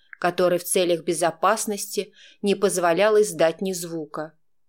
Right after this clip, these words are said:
Публика хоть и осматривала девушек хищными глазами, но в целом вела себя сдержаннее, чем те монстры, которые приходили к Ольге. Ольга. При воспоминании о ней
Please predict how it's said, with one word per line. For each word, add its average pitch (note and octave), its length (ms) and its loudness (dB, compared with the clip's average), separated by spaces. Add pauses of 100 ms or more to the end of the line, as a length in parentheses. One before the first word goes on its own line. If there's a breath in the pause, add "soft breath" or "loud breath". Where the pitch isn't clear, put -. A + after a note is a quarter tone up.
(960)
Публика B3 500 2
хоть G#3+ 300 2
и G#3 40 4
осматривала G3+ 800 0
девушек E3 600 -2
хищными E3+ 540 -4
глазами, E3 760 0 (540 loud breath)
но G3 140 2
в G3 80 -10
целом B3+ 400 0
вела G#3 280 4
себя G3+ 360 2
сдержаннее, D#3+ 1000 -2 (240)
чем E3+ 300 -2
те E3+ 200 -2
монстры, G#3 720 0 (260 soft breath)
которые F#3+ 460 2
приходили F3 680 -2
к - 160 -10
Ольге. D#3 520 -2 (920)
Ольга. E3 640 -2 (920)
При F3 160 0
воспоминании F3 880 -2
о E3+ 100 -2
ней F3+ 440 -4